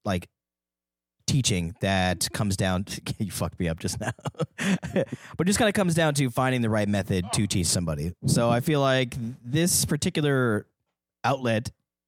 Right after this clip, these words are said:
may actually help. It says that it's, uh, for twenty-five minutes a day, five days a week, or four weeks is the, is a designated prescription, if you will. Uh, and it's helps with, uh, an A D H D impairments. Following a month treatment for the endeavor,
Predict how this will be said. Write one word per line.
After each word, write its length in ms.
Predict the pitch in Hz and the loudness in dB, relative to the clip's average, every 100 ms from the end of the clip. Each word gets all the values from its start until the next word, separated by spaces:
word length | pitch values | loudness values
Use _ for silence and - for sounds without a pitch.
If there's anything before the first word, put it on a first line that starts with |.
| _ _ | _ _
may 280 | 110 107 113 | -2 0 2
actually 300 | 113 - 92 | 0 0 0
help. 240 | 104 98 | 0 -2
It 60 | - | -2
says 200 | 120 110 | -2 0
that 100 | 107 | 0
it's, 340 | 98 92 - - - _ _ _ - | 0 0 -4 -6 -18 _ _ _ -2
uh, 400 | 95 95 92 92 - _ _ _ _ | 0 2 0 -2 -8 _ _ _ _
for 100 | 123 | -6
twenty-five 540 | - 131 135 143 139 131 | -2 -2 0 2 2 2
minutes 240 | 127 120 | 0 -2
a 40 | |
day, 540 | 98 107 110 110 110 107 | -4 0 2 2 2 0
five 320 | - 104 104 | 0 0 0
days 240 | 110 107 | 0 0
a 60 | 107 | 0
week, 280 | 95 95 - | 0 0 -2
or 120 | 87 | -4
four 340 | 87 101 98 | -2 0 0
weeks 480 | 90 90 82 - - | 0 0 -2 -4 -4
is 220 | 92 85 | -2 -2
the, 340 | 95 90 85 90 | -2 0 0 -2
is 160 | 87 | -4
a 40 | 90 | -4
designated 540 | 90 95 92 90 85 - _ - | -2 -2 -2 -4 -4 -10 _ -6
prescription, 760 | 120 113 - - - 87 82 - | -2 0 0 -2 -2 -2 -4 -6
if 140 | 95 | -2
you 140 | 95 | 0
will. 280 | 85 82 87 - _ _ _ - | 2 0 -2 -6 _ _ _ -4
Uh, 240 | 95 92 90 | 0 0 0
and 100 | 92 | 0
it's 320 | 92 - - | -2 -2 -4
helps 280 | - 110 - | -4 -2 -2
with, 140 | 101 95 | -2 0
uh, 20 | |
an 340 | 92 90 113 | 0 -2 -2
A 120 | 104 | 0
D 160 | 101 98 | 0 0
H 160 | 95 - | -2 -4
D 120 | 95 | -4
impairments. 600 | - 170 175 170 165 - | 0 0 2 2 0 0
Following 400 | 147 143 139 123 | 2 2 2 2
a 40 | |
month 280 | 127 143 143 | 2 0 0
treatment 380 | - 139 139 131 | -2 -2 -2 -2
for 360 | 120 113 107 | 0 0 2
the 120 | 101 98 | 2 0
endeavor, 520 | 101 120 117 117 | 0 0 0 0